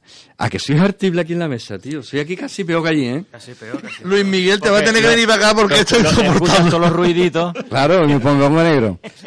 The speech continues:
Speaker 1: Eh, en vuestro interior, ¿qué tanto por ciento de escéptico y qué tanto por ciento de crédulo hay?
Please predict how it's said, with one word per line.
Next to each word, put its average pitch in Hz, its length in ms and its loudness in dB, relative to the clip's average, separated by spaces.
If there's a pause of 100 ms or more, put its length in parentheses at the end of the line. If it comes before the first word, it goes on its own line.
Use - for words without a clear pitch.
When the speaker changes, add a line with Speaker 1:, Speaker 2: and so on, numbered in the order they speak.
(140)
Speaker 1:
Eh, 127 880 2 (1700)
en 127 180 0
vuestro 135 260 0
interior, 131 640 2
¿qué 151 160 0
tanto 196 380 0
por 143 160 0
ciento 131 680 -2 (1400)
de 107 380 -6
escéptico 110 1080 -8 (880)
y 113 80 -6
qué 139 180 -2
tanto 139 380 0
por 120 160 0
ciento 117 600 0
de 104 120 2
crédulo 110 720 0 (220)
hay? 131 320 -8